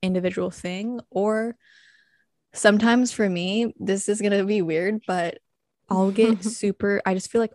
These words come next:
Speaker 1: overstimulated. And when I'm in that, like, uncomfortable space, I get easily overwhelmed.
Speaker 2: Yeah.
Speaker 1: So I will literally go, <laughs> I think I said this on another episode, literally go to my bedroom, and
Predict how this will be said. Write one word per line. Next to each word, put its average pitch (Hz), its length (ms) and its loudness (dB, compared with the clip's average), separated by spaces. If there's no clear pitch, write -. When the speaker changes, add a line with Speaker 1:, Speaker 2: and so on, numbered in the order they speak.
Speaker 1:
overstimulated. 180 1040 -2
And 170 580 -2
when 185 180 0
I'm 180 180 -2
in 185 160 0
that, 180 180 0
like, 180 200 -2
uncomfortable 185 680 -6
space, - 800 -6
I 180 100 2
get 180 340 0
easily 180 440 0
overwhelmed. 175 760 -2
Speaker 2:
Yeah. 190 260 -2
Speaker 1:
So 202 60 6
I 190 120 6
will 196 140 2
literally 185 360 2
go, 190 200 -2
<laughs> - 400 -6
I 214 60 0
think 233 160 -4
I - 80 -2
said 185 220 -2
this 180 120 -4
on 185 120 -4
another 180 240 -4
episode, - 340 -10
literally 214 380 6
go 180 260 2
to - 140 -8
my 185 100 -2
bedroom, 185 380 -4
and 180 400 -6